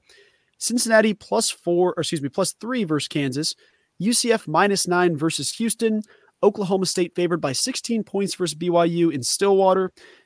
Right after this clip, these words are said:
Baylor plus six versus West Virginia, and Kansas State minus nine versus Iowa State at Farmageddon. There's gonna be a lot of great things to talk about, and it's exciting to see some of the matchups. But, you know, I think the biggest thing, like, I have no idea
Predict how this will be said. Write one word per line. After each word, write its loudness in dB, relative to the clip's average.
Baylor 6
plus -4
six -4
versus -4
West -6
Virginia, -6
and -6
Kansas -2
State -2
minus -4
nine -4
versus -8
Iowa -6
State -4
at -14
Farmageddon. -2
There's 2
gonna 4
be 4
a 8
lot 6
of 0
great 4
things 2
to -8
talk 0
about, 2
and -4
it's -6
exciting -4
to -4
see -4
some -4
of -6
the -4
matchups. -6
But, -2
you 2
know, 4
I 4
think -4
the -4
biggest 0
thing, 2
like, 0
I 0
have 0
no 0
idea -2